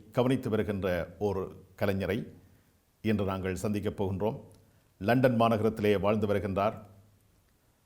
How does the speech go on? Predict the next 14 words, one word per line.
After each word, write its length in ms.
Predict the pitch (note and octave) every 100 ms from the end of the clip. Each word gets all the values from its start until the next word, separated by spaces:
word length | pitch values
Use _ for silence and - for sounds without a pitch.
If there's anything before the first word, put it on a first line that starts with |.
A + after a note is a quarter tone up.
| _ _ _ _ _
இப்பொழுதும் 480 | C#3 D3 F#3 F#3 E3
கூட 500 | D3 C#3+ B2 G2 - - - _ _ _
அவர் 360 | A#2+ B2 A2 F#2 - - -
ஒரு 340 | B2 G#2+ G2+
திரைப்படத்தை 840 | - D3+ D#3+ C3+ A#2+ - A2 F#2 - - - _ _ _ _ _
தயாரித்து 960 | C3+ D3 E3 D#3+ D#3 C#3 A2+ F2 - -
முடித்திருக்கின்றார். 720 | A#2 A2 G#2+ - E2+ F#2+ G#2 A2+ - - _ _
அதனுடைய 400 | G#2+ A2+ G#2+ G#2
பணிகள் 420 | A2+ A#2+ A#2 A2
எல்லாம் 500 | G#2+ G2+ F#2 E2+ - - - _
நிறைவு 300 | G2+ C3+ D3
பெற்றிருக்கின்றன. 800 | A2+ A2 F#2+ E2+ F2+ E2 D#2+ A2+ - - - _ -
ஆகவே 380 | A2+ G2 F2+ - - - _ _ _ _ _ _ _ _ _ _
கலைஞர் 520 | - D3 D3 D3 E3+